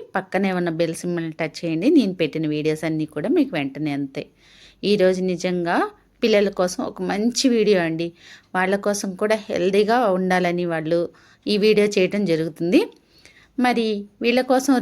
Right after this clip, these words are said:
రెండు రకాల చాకోబార్స్ ఉన్నాయి. అవి ఒకటి ఎనర్జీ స్నాక్ బార్, రెండు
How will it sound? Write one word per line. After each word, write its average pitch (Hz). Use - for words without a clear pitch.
రెండు 220
రకాల 196
చాకోబార్స్ 208
ఉన్నాయి. 170
అవి 226
ఒకటి 214
ఎనర్జీ 247
స్నాక్ 220
బార్, 320
రెండు 233